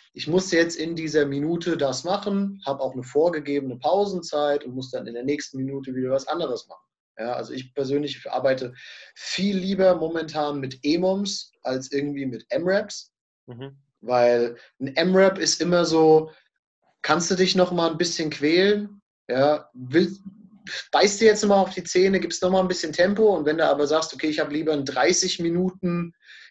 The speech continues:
Speaker 1: E-Mom,
Speaker 2: Mhm.
Speaker 1: ja, wo ich genau weiß, in der ersten Minute das, in der zweiten das, in der dritten das und so weiter und so fort. Ja, und das ist die Arbeit, die ich in einer Minute verrichten muss.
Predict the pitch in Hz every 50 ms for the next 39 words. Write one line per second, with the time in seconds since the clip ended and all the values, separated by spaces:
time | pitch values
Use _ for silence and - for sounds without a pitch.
0 | _ - 165 190 208 202 214 226 233 254 - - _ _ _ _ _ _ _ _
1 | _ _ _ _ _ _ - 123 123 131 135 147 156 147 135 127 139 156 165 165
2 | 165 - 170 165 170 175 175 190 202 202 196 180 175 175 175 180 175 - 156 147
3 | 143 - 147 156 156 - - 165 156 156 156 151 151 139 139 151 165 165 - 151
4 | 143 139 135 135 - 135 135 139 139 135 147 151 151 - 143 131 127 123 143 135
5 | 131 131 143 151 147 - 143 139 131 135 127 135 135 135 139 123 120 120 117 -
6 | - 151 170 208 277 - - _ _ _ _ _ _ _ _ - 135 135 147 147
7 | 143 143 135 147 165 165 190 180 - - 165 170 - - 139 160 175 180 180 175
8 | 170 165 165 165 170 160 160 160 151 - 151 147 143 139 151 156 160 156 151 151
9 | 151 151 147 151 156 160 - - 151 147 - - 139 131 143 147 147 - - -
10 | 127 123 120 123 131 127 - - - -